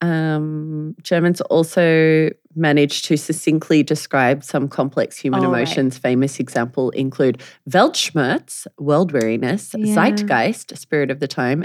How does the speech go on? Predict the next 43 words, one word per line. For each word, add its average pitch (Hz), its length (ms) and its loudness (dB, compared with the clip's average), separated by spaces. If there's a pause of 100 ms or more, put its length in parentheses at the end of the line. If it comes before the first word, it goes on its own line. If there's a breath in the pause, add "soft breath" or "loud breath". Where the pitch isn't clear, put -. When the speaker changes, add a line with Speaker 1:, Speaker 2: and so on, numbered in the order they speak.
Speaker 1:
and 214 160 0
Schadenfreude. 143 880 0 (160 loud breath)
Speaker 2:
Mm-hmm. 233 300 0
Speaker 1:
It 214 100 0
says 233 240 4
joy 214 340 2
in 190 180 2
another's 165 480 2
mit-, - 300 -4 (120)
misfortune, 175 840 -2
but 170 120 0
it - 160 -4
literally 151 500 2
translates - 680 -6
to 143 160 -2
damaged 123 560 -6
joy. 175 420 -4 (420 loud breath)
Speaker 2:
Sorry, 180 400 0
yeah, 170 160 0
that's 165 260 -4
right. 143 200 -2
Speaker 1:
I'm 190 60 2
gonna 202 120 4
Speaker 2:
I 190 100 6
Speaker 1:
get 175 80 2
that 165 200 2
tattooed 190 420 2
on 196 100 2
my 196 120 4
gravestone. 143 1000 -2
Speaker 2:
Yeah. 170 720 -6
Speaker 1:
I 202 140 -2
love 196 380 2
damaged 190 500 0
joy. 147 400 2 (100)
I 208 40 2
Speaker 2:
Yeah. 196 140 2
Speaker 1:
can't 240 220 4
enjoy 220 420 2
real 151 320 4
joy. 139 360 2
I 147 60 4
don't 165 320 0